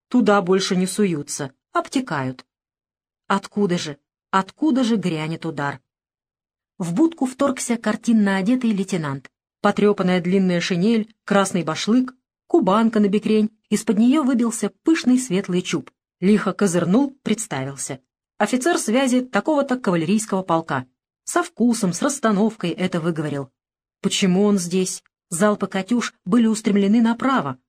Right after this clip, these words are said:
а кавалерийский полк, что назвал лейтенант,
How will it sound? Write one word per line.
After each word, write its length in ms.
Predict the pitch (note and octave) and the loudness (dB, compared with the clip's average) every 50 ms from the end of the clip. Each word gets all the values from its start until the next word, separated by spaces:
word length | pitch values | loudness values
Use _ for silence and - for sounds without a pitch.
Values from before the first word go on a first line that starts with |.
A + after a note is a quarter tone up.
| _ _ _ | _ _ _
а 140 | - F#3+ F#3 | 2 2 4
кавалерийский 640 | F#3+ G3+ F3+ F#3+ F#3+ G3 G3+ G#3 G3 F#3 - - F3+ | 2 2 2 2 2 2 2 2 0 0 -2 -6 -8
полк, 380 | - - D#4 D#4+ B3+ - - - _ | -4 0 0 0 0 0 -4 -12 _
что 180 | - - - G3 | -14 -4 0 2
назвал 360 | G3+ G#3+ G#3 G3+ F3+ D#3+ D#3 | 2 2 2 0 -2 -2 -2
лейтенант, 520 | D#3 E3+ - G#3 F#3+ D3+ C3 C3 B2+ - | -4 -4 -2 0 0 0 -2 -4 -6 -8